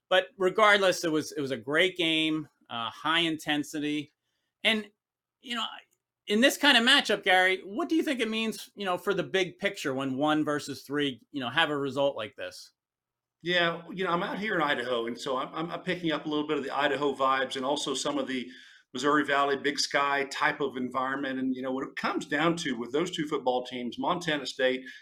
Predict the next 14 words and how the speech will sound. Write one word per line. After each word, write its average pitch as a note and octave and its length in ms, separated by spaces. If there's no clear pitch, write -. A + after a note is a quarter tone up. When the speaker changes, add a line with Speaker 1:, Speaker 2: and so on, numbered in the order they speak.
Speaker 2:
you C3+ 100
know, B2+ 160
as C3 180
well C#3 400
as B2 220
South C#3 260
Dakota C3 200
State, C3 320
that's A3 240
the E4+ 160
type G3+ 320
of - 100
football C#3 540
that A2 100